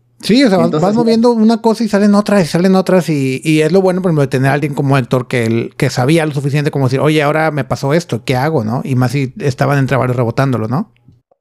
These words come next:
Speaker 2: Así es. Y bueno, ya, ya llevaba yo dos lotes y ya tenía algunos contactos ahí que me podían ayudar para,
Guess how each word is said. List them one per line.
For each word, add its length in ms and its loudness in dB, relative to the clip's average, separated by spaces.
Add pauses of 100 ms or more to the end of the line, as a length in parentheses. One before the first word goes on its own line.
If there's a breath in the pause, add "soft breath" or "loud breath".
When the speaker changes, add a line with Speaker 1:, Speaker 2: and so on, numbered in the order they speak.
(180)
Speaker 2:
Así 280 -8
es. 240 -6 (460 soft breath)
Y 60 -4
bueno, 200 0
ya, 120 2 (260)
ya 180 0
llevaba 440 0
yo 420 0
dos 200 -2
lotes 500 -2
y 120 -4
ya 300 -4
tenía 220 -2
algunos 320 -2
contactos 600 -4
ahí 140 -6
que 80 -4
me 100 -4
podían 320 -6
ayudar 400 -4
para, 240 -6